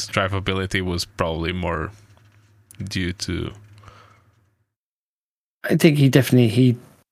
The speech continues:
Speaker 2: there was something with his, like, he kept complaining drivability, whether it was an engine map or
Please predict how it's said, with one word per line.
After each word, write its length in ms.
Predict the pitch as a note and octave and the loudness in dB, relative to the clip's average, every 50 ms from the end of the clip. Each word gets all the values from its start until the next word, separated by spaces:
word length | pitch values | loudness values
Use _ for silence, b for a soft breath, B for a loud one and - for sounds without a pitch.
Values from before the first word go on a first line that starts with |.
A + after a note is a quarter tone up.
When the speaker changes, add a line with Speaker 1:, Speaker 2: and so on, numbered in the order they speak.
| _ - | _ 4
Speaker 2:
there 120 | A#2 A2+ | 4 4
was 120 | A2+ G2 | 4 4
something 760 | - - - - B2+ A#2 A2+ G#2 - - G#2+ G#2 G#2+ G#2 G#2 | 2 2 4 6 6 6 4 2 2 0 0 0 0 0 0
with 200 | G2+ G#2 G#2 - | 0 0 0 0
his, 420 | - A2 G#2+ G2+ F#2+ - - - - - - - - - - - | 0 0 0 0 -2 -4 -6 -8 -10 -8 -6 -6 -6 -4 -2 2
like, 200 | A#2+ A2 G2+ - | 2 2 2 0
he 100 | - A2+ G2+ | -2 -2 -2
kept 240 | G#2 G#2+ - - | -2 -4 -4 -6
complaining 500 | - - A2 G2+ F#2+ G#2 G#2 G2+ G#2 A2 | -6 -4 -2 -2 0 0 0 0 0 0
drivability, 760 | G#2+ - G#2+ G#2 G#2+ G#2 - A2 G#2+ G#2 G2 - - G2+ G2 G2 | 2 2 4 4 4 2 2 0 0 0 0 -2 -2 -2 0 0
whether 300 | G#2 G#2 G2+ F#2+ G2+ G2+ | 0 0 0 0 0 0
it 80 | G#2 | 0
was 140 | G#2+ G#2 G#2 | 0 0 0
an 100 | G#2+ G#2+ | 2 2
engine 400 | A2 G#2+ G2+ F#2 F#2+ G#2 G#2 G#2+ | 2 2 2 0 0 0 0 2
map 340 | G#2 G#2 G#2 G2 - - - | 2 2 2 0 0 0 0
or 260 | G#2 G2 G2+ F#2 F#2 | 0 0 0 -2 -4